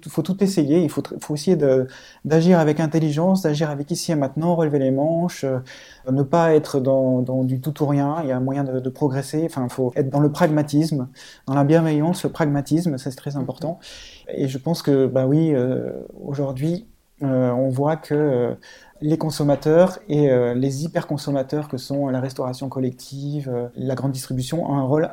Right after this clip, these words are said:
Speaker 1: hyper important. Et si les produits, euh, sont, sont pas vendus, achetés, si, euh, les mairies exigent aujourd'hui que les produits proviennent de tel et tel type d'élevage, par exemple tel et tel mode d'élevage,
Speaker 2: Mm.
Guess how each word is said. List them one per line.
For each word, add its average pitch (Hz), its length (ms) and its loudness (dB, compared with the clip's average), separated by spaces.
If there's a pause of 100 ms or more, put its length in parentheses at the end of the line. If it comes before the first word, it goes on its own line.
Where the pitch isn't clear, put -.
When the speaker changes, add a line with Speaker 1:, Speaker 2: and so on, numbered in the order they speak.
(300)
Speaker 1:
hyper 170 260 -2
important. 151 380 -4
Et 143 220 -2
si - 320 -2
les 180 80 8
produits, 160 420 0
euh, 127 200 0
sont, 131 240 -4
sont 131 180 -6
pas 139 260 -4
vendus, 131 300 -2
achetés, 147 400 -2
si, 135 320 -4
euh, 117 40 -6 (460)
les 131 140 2
mairies 147 300 4
exigent 143 400 0
aujourd'hui 135 440 -2
que 123 640 0
les 131 100 -2
produits 135 360 -4
proviennent 139 360 -4
de 127 60 -2
tel 147 220 -2
et 139 60 -4
tel 135 200 -4
type 131 180 -8
d'élevage, 131 440 -4
par 131 100 -8
exemple 131 140 -8
tel 135 100 -4
et 127 60 -6
tel 127 160 -6
mode 120 140 -4
d'élevage, 143 380 -2
Speaker 2:
Mm. 151 140 -8